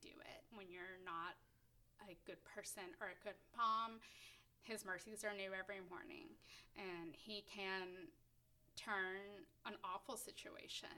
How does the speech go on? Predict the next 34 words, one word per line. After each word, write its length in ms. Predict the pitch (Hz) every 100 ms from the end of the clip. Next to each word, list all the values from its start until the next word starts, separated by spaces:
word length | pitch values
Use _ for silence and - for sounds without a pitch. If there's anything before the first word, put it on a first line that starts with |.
| -
into 320 | 214 - 220 190
a 60 |
beautiful 400 | 196 247 440 202
situation. 800 | - - - - - - - 214 196 208
I, 320 | 214 214 180 - - -
this, 160 | 196 - - - - - -
our 160 | 214 196
three-year-old's 580 | 208 208 254 196 180 190
mom 400 | 170 247 233 226 - - - - - - - - - -
called 260 | 226 190 190
me 220 | 202 196
the 140 | 208 202
other 180 | 208
day, 460 | 196 233 233 165 -
or 160 | 208 185
texted 400 | 220 214 - 208
me 160 | 196 190
the 100 | 185
other 160 | 180 175
day, 400 | 185 208 196 175
and 240 | 170 165 160
it's 240 | - -
like, 160 | 175 175 -
"We 80 | 226 -
always 400 | 202 175 185 170
want 160 | 185 -
you 160 | -
to 60 | -
be 100 | -
a 80 | -
part 160 | - 135
of 80 | - -
his 160 | - -
life. 240 | - -